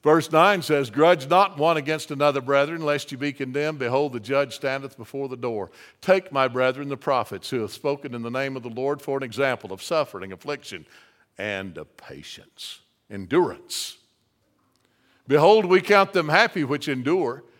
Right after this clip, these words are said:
You've heard of the patience of Job and have seen the end of the Lord, that the Lord is very pitiful and of tender mercy."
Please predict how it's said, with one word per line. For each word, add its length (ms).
You've 220
heard 220
of 40
the 60
patience 560
of 80
Job 380
and 80
have 120
seen 320
the 160
end 200
of 60
the 60
Lord, 460
that 160
the 60
Lord 300
is 120
very 240
pitiful 560
and 80
of 100
tender 360
mercy." 500